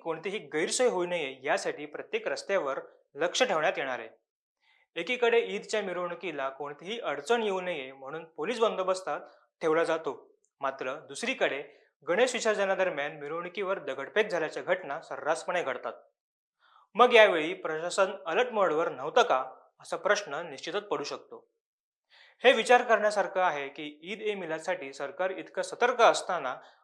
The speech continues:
गणेशोत्सवादरम्यान असे काय घडले की गणेशाची मूर्ती ही पोलीस बंदोबस्तात ठेवावी लागली?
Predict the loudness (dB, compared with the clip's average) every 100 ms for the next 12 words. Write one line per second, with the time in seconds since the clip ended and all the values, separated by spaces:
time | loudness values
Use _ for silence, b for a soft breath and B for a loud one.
0 | B 0 2 4 2 4 4 6 2 2
1 | -6 -8 -20 _ _ -6 -4 -4 6 8
2 | 10 8 4 0 -6 -8 -8 -6 -4 -4
3 | -4 -6 -6 -6 -6 -8 -12 -18 -10 -8
4 | -8 -4 -4 -2 -6 -6 -6 -6 -8 -4
5 | -4 -2 -6 -6 -16